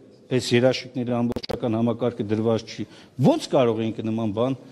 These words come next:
պնդումը կատարի ու փորձի առաջ տանել։ Այդ սրանց մասն եմ ասում, էլի։ Այսինքն բաներ կա, որոնք որ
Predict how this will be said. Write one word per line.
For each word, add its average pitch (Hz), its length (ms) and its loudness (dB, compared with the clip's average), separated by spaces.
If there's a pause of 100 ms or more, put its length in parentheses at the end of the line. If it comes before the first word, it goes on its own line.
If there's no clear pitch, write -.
(260)
պնդումը 127 420 2
կատարի 123 440 0
ու 160 120 -4
փորձի 120 400 0 (420)
առաջ 107 400 0
տանել։ 90 320 -6
Այդ 156 260 -6
սրանց 233 340 4 (120)
մասն 110 380 -2
եմ 101 120 -2
ասում, 95 380 -6
էլի։ 175 200 -2 (260)
Այսինքն 170 360 2
բաներ 190 340 2
կա, 160 140 2
որոնք 190 380 -2
որ 190 140 -2